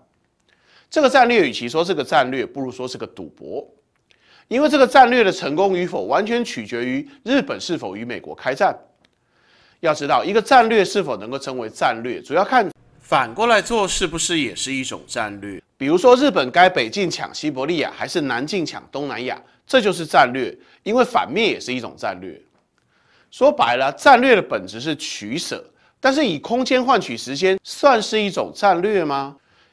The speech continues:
严格来说不算，因为这并不是取舍，而是一种赌博，用惨重的牺牲来换取唯一可能的胜机。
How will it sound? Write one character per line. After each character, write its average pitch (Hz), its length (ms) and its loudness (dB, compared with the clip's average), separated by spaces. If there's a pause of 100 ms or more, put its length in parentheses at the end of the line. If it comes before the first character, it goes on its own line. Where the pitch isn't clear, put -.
严 165 140 -2
格 233 120 4
来 170 120 10
说 170 160 2
不 165 160 -2
算， - 240 -2 (140)
因 208 100 -4
为 254 120 2
这 262 160 4
并 247 180 0
不 156 100 -6
是 175 160 -4
取 131 400 -6
舍， - 300 -6
而 117 140 -10
是 135 120 -8
一 135 80 -6
种 120 220 -8
赌 113 200 -14
博， - 360 -20 (600)
用 190 200 4
惨 104 260 -4
重 156 220 0
的 123 80 -4
牺 131 180 -6
牲 131 280 -6
来 117 100 -4
换 117 180 -6
取 104 140 -14
唯 90 180 -12
一 113 140 -10
可 107 200 -16
能 71 180 -20
的 82 80 -20
胜 85 260 -16
机。 82 300 -20